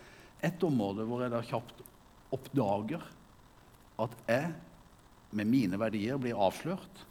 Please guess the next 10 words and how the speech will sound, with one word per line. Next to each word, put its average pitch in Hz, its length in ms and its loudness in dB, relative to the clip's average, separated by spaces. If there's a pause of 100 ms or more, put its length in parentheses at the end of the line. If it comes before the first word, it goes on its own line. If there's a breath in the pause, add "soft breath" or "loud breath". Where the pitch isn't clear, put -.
(1300 loud breath)
det 135 80 2
er 139 80 4
når 123 120 2
det 123 60 -4
kommer 104 220 -2
til 113 140 -10
forholdet 87 380 -2
til 101 100 -4
ungene 80 260 -6
mine. 107 260 -8